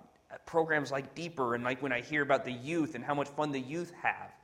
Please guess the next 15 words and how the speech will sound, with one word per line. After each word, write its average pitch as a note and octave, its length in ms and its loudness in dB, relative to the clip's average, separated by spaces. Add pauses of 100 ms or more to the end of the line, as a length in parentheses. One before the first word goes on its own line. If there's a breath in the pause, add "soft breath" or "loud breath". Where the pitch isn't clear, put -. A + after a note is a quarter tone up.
(440 loud breath)
I - 40 -10
hear F#3+ 340 -2
these D#3+ 180 -6
programs D3+ 800 -4 (300 loud breath)
and A#2+ 100 -6
I G#2+ 60 -4
see - 460 -4
that C#3+ 340 -2 (300 loud breath)
they're D3+ 120 6
going E3+ 340 -2
out E3 300 0
and B2 120 -8
they're, A#2+ 180 -6 (320 loud breath)
they're A#2 120 -2
really C#3+ 540 -2